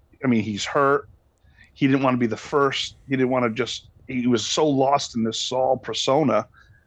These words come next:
It just, he wasn't gonna. But when you see him as Gene and calling Kim,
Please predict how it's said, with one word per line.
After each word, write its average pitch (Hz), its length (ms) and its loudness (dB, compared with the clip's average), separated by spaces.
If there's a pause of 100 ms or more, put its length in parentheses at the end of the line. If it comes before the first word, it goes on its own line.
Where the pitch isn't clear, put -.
(120)
It 123 120 0
just, - 260 0
he 131 100 0
wasn't 120 440 0
gonna. 117 360 0 (680)
But 135 300 0 (420)
when 131 160 0
you 123 100 2
see 156 240 -2
him 147 120 2
as 123 180 2
Gene 165 360 -2
and 117 140 -2
calling 123 380 -2
Kim, 143 460 -2